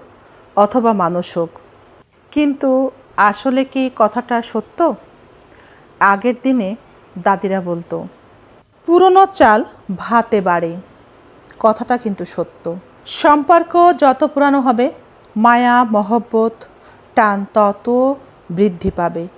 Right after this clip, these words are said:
তত বাড়তে থাকবে। সম্পর্কে থাকা মানুষটি যত পুরানো হবে,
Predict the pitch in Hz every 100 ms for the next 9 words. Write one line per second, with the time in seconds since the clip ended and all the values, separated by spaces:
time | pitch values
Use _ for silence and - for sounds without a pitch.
0 | _ _ - 214 214 254 226 196 180 185
1 | 190 175 180 160 185 - - 262 254 294
2 | 285 294 277 277 285 247 247 269 - 285
3 | 226 226 233 247 240 226 220 233